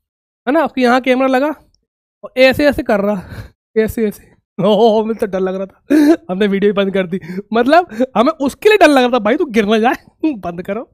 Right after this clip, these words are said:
तो हमें दो तीन बार ट्राई किया देखने का, हम देख नहीं पाए। तो भैया ऊंचाई से बहुत डर लगता है, वहाँ सब बेकार हो जाता है, है ना। अभी एक था, वो क्या करता था, वो YouTube, TikTok बनाता था,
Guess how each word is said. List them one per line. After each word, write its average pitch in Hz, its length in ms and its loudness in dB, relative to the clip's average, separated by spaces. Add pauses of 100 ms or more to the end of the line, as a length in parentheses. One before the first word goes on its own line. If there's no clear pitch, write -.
(200)
तो - 720 -10
हमें 254 140 -2
दो 262 100 -2
तीन 294 160 0
बार 311 100 2
ट्राई 254 220 2
किया 269 140 0
देखने 220 300 0
का, 277 120 -2
हम 262 100 -4
देख 190 140 -4
नहीं 180 140 -4
पाए। 147 180 -16
तो - 1300 -20
भैया 196 220 0
ऊंचाई 208 280 -2
से 240 100 -4
बहुत 175 180 -8
डर 185 120 -4
लगता 190 360 -6
है, 254 100 -12 (460)
वहाँ 247 200 -2
सब 254 240 -4
बेकार 214 360 -2
हो 170 80 -6
जाता 139 320 -12
है, - 60 -20 (580)
है 208 40 -8
ना। 226 120 -6 (760)
अभी 220 380 -2
एक 240 240 0 (400)
था, 202 360 2
वो 202 200 -2
क्या 226 160 -2
करता 214 280 -4
था, 262 120 -2 (260)
वो 202 120 -4
YouTube, 208 380 -6 (640)
TikTok 233 360 -2
बनाता 208 240 -2
था, 254 140 -6